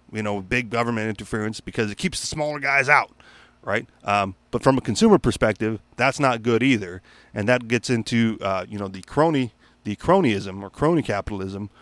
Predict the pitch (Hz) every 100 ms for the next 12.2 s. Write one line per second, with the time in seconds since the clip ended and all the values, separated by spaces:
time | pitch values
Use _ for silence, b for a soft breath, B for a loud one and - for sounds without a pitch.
0 | B B - 104 - 131 127 131 120 151
1 | 147 117 117 135 123 107 104 - b b
2 | - 98 95 92 104 98 98 - 139 135
3 | 127 117 98 107 139 135 113 110 127 113
4 | 101 92 107 98 123 113 101 104 101 117
5 | 107 92 - B B 101 92 127 117 113
6 | 113 107 101 117 101 95 95 127 120 98
7 | - b b b 104 117 117 - - 107
8 | 92 92 _ 101 92 - - - 95 -
9 | 104 101 - 107 101 98 104 110 107 113
10 | 98 104 101 - 185 180 143 127 135 131
11 | 127 117 92 104 123 120 110 107 110 107
12 | 104